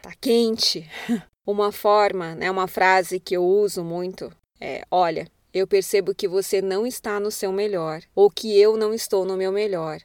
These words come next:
ou ainda que nós não estamos no nosso melhor. Então, vamos voltar a esse assunto mais tarde." E olha, eu uso muito isso e percebo que em casa os meus filhos também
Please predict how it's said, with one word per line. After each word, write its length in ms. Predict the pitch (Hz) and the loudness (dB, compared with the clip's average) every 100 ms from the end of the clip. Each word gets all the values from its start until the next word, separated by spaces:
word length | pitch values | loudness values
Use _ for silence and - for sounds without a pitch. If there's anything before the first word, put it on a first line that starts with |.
| _ | _
ou 180 | - 214 | 8 8
ainda 340 | 220 196 190 185 | 8 4 2 0
que 160 | - | -2
nós 480 | 220 220 220 240 285 | -2 4 6 6 4
não 160 | 269 262 | -2 -4
estamos 520 | 247 - 202 196 208 | -4 0 0 0 -4
no 80 | 196 | -2
nosso 340 | 170 170 196 | -2 -4 -4
melhor. 480 | 196 202 180 170 180 _ - | -2 0 0 -2 -6 _ -10
Então, 380 | 226 269 269 - | -6 -4 -6 -8
vamos 340 | 220 269 311 254 | -6 -6 -4 0
voltar 320 | 247 233 196 | 0 0 0
a 60 | |
esse 160 | 196 - | 0 -2
assunto 420 | 208 - 190 185 | -6 -6 -8 -8
mais 220 | 190 180 | -10 -10
tarde." 500 | - 175 147 - - _ _ _ - | -10 -8 -8 -12 -20 _ _ _ -4
E 80 | 196 | -2
olha, 280 | 175 175 - | 0 0 4
eu 160 | 233 | 4
uso 360 | 240 285 370 285 | 6 4 2 0
muito 320 | 240 220 202 | 0 2 2
isso 300 | 208 247 - | 2 -2 -4
e 40 | 220 | 2
percebo 400 | 214 - 220 240 | 2 4 2 2
que 100 | 233 | -2
em 60 | |
casa 320 | 214 202 226 | 2 4 2
os 80 | 226 | 0
meus 220 | 220 202 | -2 -2
filhos 220 | - 214 - | -2 -4 -2
também 440 | 208 196 220 | -2 0 -2